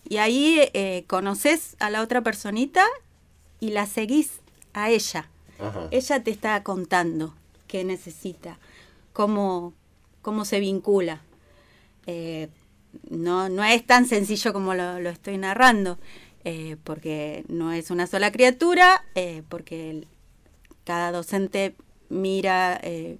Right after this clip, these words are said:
Speaker 1: un poco más sueltamente o un poco más aprensivamente. A veces queremos ver cosas que no están sucediendo o no las sabemos interpretar, pero sencillamente si, si una se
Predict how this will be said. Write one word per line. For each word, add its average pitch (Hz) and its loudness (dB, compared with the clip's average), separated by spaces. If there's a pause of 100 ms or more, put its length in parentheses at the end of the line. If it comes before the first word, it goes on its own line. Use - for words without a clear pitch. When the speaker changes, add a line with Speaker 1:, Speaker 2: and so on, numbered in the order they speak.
(200)
Speaker 1:
un 185 -8
poco 180 -4
más 175 -4
sueltamente 208 -2
o 165 -4
un 165 -6
poco 160 -8
más 170 -6
aprensivamente. 247 0 (540)
A 165 -4
veces 175 -4
queremos 175 -2
ver 170 -4
cosas 180 -2
que 160 -14
no 160 -6
están 170 -8
sucediendo 208 -2 (380)
o 165 -6
no 170 -6
las 170 -6
sabemos 180 -6
interpretar, 220 0 (640)
pero 254 6
sencillamente 311 4
si, 220 -6
si 208 -10
una 285 0
se 202 -8